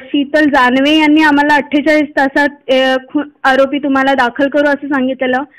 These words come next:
आम्ही पूर्णपणे विश्वास ठेवला पोलीस यंत्रणेवर, पण अठ्ठेचाळीस तास होऊन आता आज तेरा दिवस झाल्यात, काहीही तपास,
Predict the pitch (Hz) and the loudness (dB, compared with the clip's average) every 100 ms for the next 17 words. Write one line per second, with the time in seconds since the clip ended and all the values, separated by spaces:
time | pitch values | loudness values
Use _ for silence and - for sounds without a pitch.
0 | _ _ 262 294 302 294 294 302 320 330 | _ _ -4 -2 0 2 2 2 2 2
1 | 311 311 294 294 269 269 262 254 254 262 | 0 -2 -2 -2 -2 -2 0 0 0 -4
2 | 254 285 254 254 254 254 262 330 - - | -6 -4 -2 -2 -2 -2 -4 -6 -12 -20
3 | _ 302 294 285 311 320 311 320 320 302 | _ 0 0 0 -2 0 2 0 0 2
4 | 285 302 - - 311 330 285 285 - _ | 2 0 -6 -2 2 4 2 0 -8 _
5 | 262 262 302 302 302 277 269 277 302 294 | -2 2 2 2 0 0 2 2 0 0
6 | 285 262 262 277 - 269 262 269 269 302 | 0 -2 -2 -4 -4 -2 0 0 -2 -2
7 | 294 294 269 269 | -4 -6 0 0